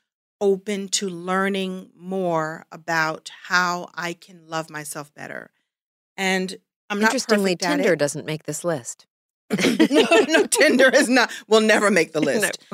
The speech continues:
Speaker 1: You know what's funny is I had broken up with a guy and I met my Reggie, like, three weeks later. I boo-hooed a little bit and then I realized he and I never would have made it anyway. Three weeks later, I met this man in South Carolina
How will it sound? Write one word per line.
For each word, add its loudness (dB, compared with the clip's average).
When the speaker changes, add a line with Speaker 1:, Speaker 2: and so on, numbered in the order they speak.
Speaker 1:
You 2
know 6
what's 0
funny 0
is -2
I 2
had -8
broken 2
up 2
with -8
a -6
guy 2
and 0
I 4
met 0
my 0
Reggie, 0
like, -6
three -4
weeks -10
later. -4
I 4
boo-hooed 2
a 0
little 4
bit 2
and -8
then -4
I 0
realized -2
he -14
and -6
I 0
never -4
would -4
have -6
made -6
it -6
anyway. 0
Three 2
weeks -6
later, 0
I 0
met -8
this -10
man -2
in -4
South -2
Carolina -4